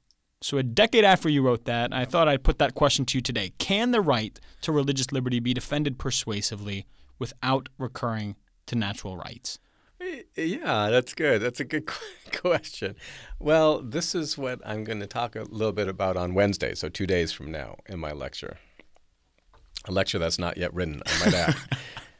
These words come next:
Speaker 2: So I think, uh, since, since I wrote those words, uh, I've been, I've been working on Madison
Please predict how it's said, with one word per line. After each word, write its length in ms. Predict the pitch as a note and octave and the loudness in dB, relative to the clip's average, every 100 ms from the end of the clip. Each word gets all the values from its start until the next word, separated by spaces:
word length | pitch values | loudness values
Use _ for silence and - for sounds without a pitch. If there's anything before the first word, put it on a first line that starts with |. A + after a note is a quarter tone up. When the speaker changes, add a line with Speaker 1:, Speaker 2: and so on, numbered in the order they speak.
| - - - - _ - - - B2 | -20 -20 -20 -20 _ -20 -20 -16 -8
Speaker 2:
So 260 | - C3+ A#2+ | -4 0 2
I 80 | |
think, 320 | A2+ C3 A#2 - | 2 -2 -4 -4
uh, 160 | G2 G2 | 0 0
since, 480 | - C3 B2+ - - - | 2 2 2 0 0 -2
since 240 | A2+ A2+ | 0 4
I 80 | A2 | 6
wrote 240 | G#2 A#2 F2+ | 8 6 8
those 340 | A#2 A#2 G#2+ | 6 6 2
words, 600 | F#2+ E2 D#2+ A#2+ C#3 - - _ _ _ _ _ _ _ _ _ _ - - - | 0 2 0 -2 -6 -8 -12 _ _ _ _ _ _ _ _ _ _ -16 -14 -12
uh, 120 | F2+ E2 | -8 -6
I've 200 | D2 D#2+ | -6 -6
been, 100 | F2 | -8
I've 240 | E2 D2+ | -8 -10
been 160 | E2+ E2 | -10 -6
working 280 | E2+ F#2 E2+ | -6 -6 -8
on 140 | D2+ | -6
Madison 580 | D2+ D2+ E2 E2 E2+ | -8 -8 -8 -10 -12